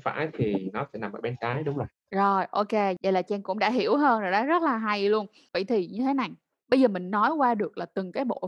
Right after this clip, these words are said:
Speaker 2: phận, từng cái nơi khác nhau như vậy rồi, thì cho Trang hỏi Quy luôn là khi mà bạn kích thích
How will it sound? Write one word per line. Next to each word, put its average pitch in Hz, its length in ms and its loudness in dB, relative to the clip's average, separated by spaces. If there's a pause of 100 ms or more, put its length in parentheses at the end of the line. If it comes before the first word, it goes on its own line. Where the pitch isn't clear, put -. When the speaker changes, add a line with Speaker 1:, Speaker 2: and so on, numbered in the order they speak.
Speaker 2:
phận, - 280 -6
từng 185 160 -6
cái 226 100 -2
nơi 247 180 0
khác 302 180 -8
nhau 233 160 -4
như 202 120 -8
vậy - 200 -8
rồi, - 180 -12 (220)
thì 226 80 2
cho 247 160 -2
Trang 240 180 -4
hỏi 226 520 -6
Quy 254 140 -2
luôn 233 300 0
là 175 100 -4
khi 254 480 -2
mà 208 180 -4
bạn - 440 -10
kích 349 180 2
thích 381 140 0